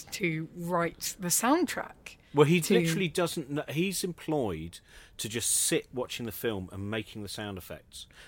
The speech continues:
Speaker 2: So you never actually see the film,
Speaker 1: No.
Speaker 2: and something weird is going on. You never quite know. There's something a little bit odd about this film studio, almost as if it's not quite earthly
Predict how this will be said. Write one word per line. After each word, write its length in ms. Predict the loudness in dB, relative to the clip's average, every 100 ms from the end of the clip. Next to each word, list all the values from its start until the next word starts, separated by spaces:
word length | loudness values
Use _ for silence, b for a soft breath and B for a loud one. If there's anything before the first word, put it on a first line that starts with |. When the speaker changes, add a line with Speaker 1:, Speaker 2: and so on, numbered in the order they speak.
| B
Speaker 2:
So 160 | -8
you 80 | -6
never 320 | -2 -2 -2
actually 280 | -4 -4 -8
see 180 | -6 -6
the 100 | -8
film, 460 | -4 -4 -4 -10 -16 B
Speaker 1:
No. 120 | -6 -4
Speaker 2:
and 100 | -2
something 540 | -2 -2 -6 -8 -8
weird 500 | -6 -4 -2 -4 -6 -10
is 120 | -10
going 300 | -6 -6 -6
on. 140 | -8
You 80 | -6
never 200 | -8 -8
quite 440 | -12 -8 -8 -8
know. 260 | -6 -4 -4
There's 160 | -4 -6
something 340 | -8 -8 -8
a 40 |
little 180 | -6 -4
bit 120 | -4 -4
odd 160 | -4
about 240 | -4 -8 -8
this 160 | -10
film 240 | -6 -6 -6
studio, 480 | -8 -8 -6 -8 -10 B B 4
almost 720 | 8 8 8 4 2 -4 -2 0
as 160 | 2
if 160 | 2 0
it's 240 | -8 -6
not 260 | -4 -4 -6 -14 -10
quite 260 | -4 -4 0
earthly 520 | 0 0 -4 -14 -16